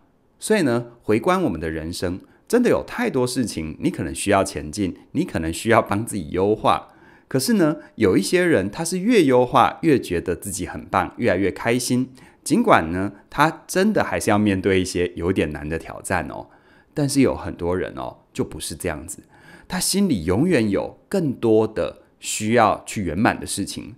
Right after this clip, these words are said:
但是即便他用尽全身的力气圆满了很多很多部分，他仍然对自己不满意，因为他一直在批判他自己，他从来没有用一个更适当的方法去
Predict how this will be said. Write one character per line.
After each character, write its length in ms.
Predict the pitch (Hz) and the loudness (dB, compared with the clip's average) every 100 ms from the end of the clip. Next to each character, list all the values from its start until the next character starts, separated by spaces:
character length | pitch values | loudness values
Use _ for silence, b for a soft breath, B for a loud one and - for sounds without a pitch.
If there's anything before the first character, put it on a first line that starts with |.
| b b b | b b b
但 180 | 156 151 | 6 6
是 220 | 147 120 | 2 -4
即 400 | - - 90 110 | -4 -6 -4 -2
便 320 | 214 190 98 | 2 2 2
他 160 | - 135 | -4 -2
用 240 | 165 135 | 0 0
尽 220 | 131 127 | 0 0
全 260 | - - 90 | -2 -6 -2
身 180 | 185 208 | 2 2
的 80 | |
力 160 | 156 143 | 2 0
气 280 | - 123 - | -2 -4 -4
圆 160 | 87 98 | -6 -4
满 180 | 98 | -4
了 80 | 78 | -4
很 400 | 76 98 85 80 | -6 -2 -2 -2
多 160 | 80 104 | 0 0
很 220 | 98 73 | 0 -4
多 140 | 87 | -4
部 180 | 87 98 | -4 -4
分， 240 | - 90 - B B B | -4 -8 -8 B B B
他 140 | 120 | -2
仍 180 | 104 95 | 0 0
然 180 | 90 87 | -2 -2
对 160 | 113 | 0
自 160 | 98 98 | -2 -4
己 140 | - | -8
不 180 | - 107 | -8 -6
满 200 | 92 73 - | -6 -6 -10
意， 200 | 90 - b b - | -10 -12 b b -4
因 180 | 160 180 | -2 0
为 140 | 151 | -2
他 180 | - - | -4 -8
一 120 | 180 151 | -6 -8
直 200 | - 95 | -8 -2
在 160 | 110 | -2
批 180 | 107 110 | -2 -6
判 200 | 110 110 | -6 -4
他 140 | 104 | -4
自 200 | 98 104 | -6 -6
己， 260 | 92 - - b b | -8 -10 -12 b b
他 140 | - 170 | -12 -10
从 440 | - - 110 135 | -8 -2 0 2
来 320 | 143 104 113 B B | 2 0 -4 B B
没 280 | 101 110 135 | 0 4 4
有 200 | 120 - | 2 0
用 200 | 151 127 | 0 0
一 40 | |
个 140 | 104 101 | -2 -4
更 240 | - 180 | -2 -2
适 180 | 143 151 | -2 -2
当 180 | 131 113 | -2 0
的 80 | 98 | -2
方 240 | 101 104 | -4 -2
法 280 | 101 64 - B | -4 -4 -8 B
去 260 | - - | -10 -4